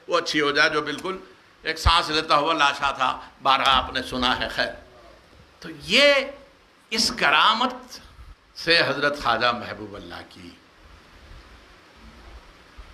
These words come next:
अंदाज़ा होता है कि ये किस दर्जे के महबूब हैं।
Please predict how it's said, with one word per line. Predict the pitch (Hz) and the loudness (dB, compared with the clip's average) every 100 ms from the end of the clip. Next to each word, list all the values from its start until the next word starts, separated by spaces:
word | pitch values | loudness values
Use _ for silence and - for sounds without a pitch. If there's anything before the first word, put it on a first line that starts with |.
| - - - - | -20 -20 -20 -16
अंदाज़ा | 110 117 143 | -2 2 2
होता | 143 131 123 127 | 0 -2 0 0
है | 127 131 | 0 -6
कि | 127 131 120 - _ _ _ _ - | -6 -6 -8 -16 _ _ _ _ -14
ये | |
किस | 113 - 175 - | -4 0 2 2
दर्जे | 143 143 135 139 | 2 2 2 0
के | 143 | 0
महबूब | 123 107 90 - | -2 -4 -10 -16
हैं। | - | -20